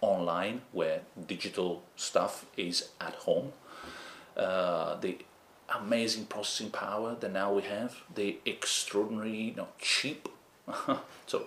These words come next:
cost of all that, you know, it doesn't cost anything to run things that only ten years ago on just the, the, the,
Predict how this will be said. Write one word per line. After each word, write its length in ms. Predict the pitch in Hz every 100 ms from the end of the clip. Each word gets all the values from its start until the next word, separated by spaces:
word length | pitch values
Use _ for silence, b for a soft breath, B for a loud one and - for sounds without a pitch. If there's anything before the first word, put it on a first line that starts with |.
| -
cost 420 | - - - -
of 140 | -
all 140 | 120 113
that, 360 | 87 - - - -
you 80 |
know, 100 | 92 - - 82
it 40 |
doesn't 260 | 113 95 87
cost 280 | 127 - -
anything 440 | 117 127 - 95
to 100 | -
run 260 | 87 87 85
things 240 | 98 92
that 180 | 82 - -
only 200 | 87 85
ten 220 | - 92
years 200 | 87 82
ago 240 | - 85 -
on 140 | 87 - B B B
just 220 | - - -
the, 200 | 87 85
the, 80 | 85
the, 200 | -